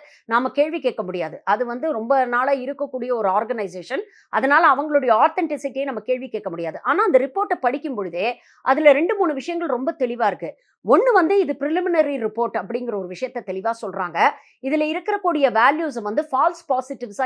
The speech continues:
இருக்கிறதுக்கான வாய்ப்புகளும் இருக்கு அப்படின்னு சொல்றாங்க. செகண்ட் வந்து சஸ்பெக்டட் அடல்ட்ரண்ட் அப்படின்னு தான் சொல்லியிருக்கிறாங்களே தவிர, ரொம்ப கிளியர் கட்டா இன்னென்ன அடல்ட்ரண்ட் இருக்கு அப்படின்னு அவங்க சொல்லல.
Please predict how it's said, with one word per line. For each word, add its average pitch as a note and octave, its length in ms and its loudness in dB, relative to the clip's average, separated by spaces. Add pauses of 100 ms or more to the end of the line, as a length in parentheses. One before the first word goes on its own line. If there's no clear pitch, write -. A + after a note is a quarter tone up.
இருக்கிறதுக்கான A3+ 680 -6
வாய்ப்புகளும் C#4+ 640 -2
இருக்கு G#3 480 -4 (300)
அப்படின்னு E4+ 440 0
சொல்றாங்க. G#3 520 4 (400)
செகண்ட் A4+ 340 2
வந்து F4 300 0
சஸ்பெக்டட் A4 680 4
அடல்ட்ரண்ட் C#4+ 560 6
அப்படின்னு B3+ 240 -2
தான் D4 220 -2
சொல்லியிருக்கிறாங்களே G#3+ 640 0
தவிர, E3 460 2 (220)
ரொம்ப G#4 440 6
கிளியர் F4 260 8
கட்டா E4 300 4
இன்னென்ன D4+ 520 4
அடல்ட்ரண்ட் D#4 440 4
இருக்கு C#4+ 420 0
அப்படின்னு B3 200 -6
அவங்க G#3 320 -4
சொல்லல. F#3 260 -2